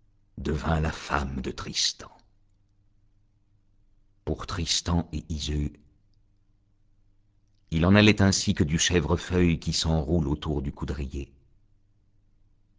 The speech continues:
Une fois qu'il s'y est enlacé et attaché,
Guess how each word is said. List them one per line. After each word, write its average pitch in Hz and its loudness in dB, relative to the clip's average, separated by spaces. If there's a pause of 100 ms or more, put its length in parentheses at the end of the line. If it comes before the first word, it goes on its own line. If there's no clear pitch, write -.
(600)
Une 87 4
fois 117 -2
qu'il 85 0
s'y - -2
est 80 -4
enlacé 76 -2
et 73 -4
attaché, 69 -8